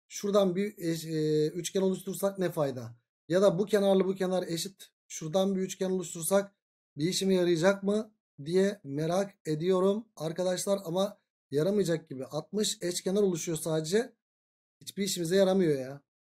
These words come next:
Ne yapacağız hocam o zaman burada? Bak burada ince ayrıntı o zaman şu arkadaşlar. Şunu kullanacağım. Hocam C üssü,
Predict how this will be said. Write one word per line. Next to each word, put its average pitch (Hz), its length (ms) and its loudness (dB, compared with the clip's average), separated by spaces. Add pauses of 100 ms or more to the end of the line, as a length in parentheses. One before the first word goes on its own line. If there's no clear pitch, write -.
Ne 156 60 -4
yapacağız 220 420 2
hocam 190 240 2
o 180 60 0
zaman 175 280 -2
burada? 208 360 -4 (420)
Bak 151 160 -6
burada 214 260 2
ince 196 280 4
ayrıntı 190 320 4
o 180 60 0
zaman 202 240 2
şu 202 220 0
arkadaşlar. 147 500 -4
Şunu 160 240 -8
kullanacağım. 120 480 -10 (520)
Hocam 180 380 4
C 254 340 2
üssü, 196 420 -4